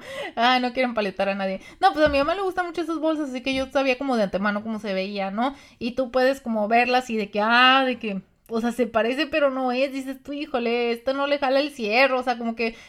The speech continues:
hay varias cosas que dices tú, "No, pues esta no es la,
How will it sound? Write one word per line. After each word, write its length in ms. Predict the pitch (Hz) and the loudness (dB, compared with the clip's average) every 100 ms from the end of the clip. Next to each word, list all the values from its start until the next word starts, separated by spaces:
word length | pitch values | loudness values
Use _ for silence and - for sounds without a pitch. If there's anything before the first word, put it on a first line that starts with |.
| - | -2
hay 140 | 240 | 2
varias 300 | 262 302 349 | 6 4 4
cosas 320 | - 311 311 - | -4 -6 -6 -6
que 100 | 294 | -6
dices 220 | 277 277 | -6 -6
tú, 100 | 277 | -6
"No, 160 | 285 | -4
pues 160 | 269 233 | -6 -8
esta 220 | 233 247 | -4 -2
no 140 | 254 240 | 0 0
es 40 | |
la, 200 | 254 247 | 2 0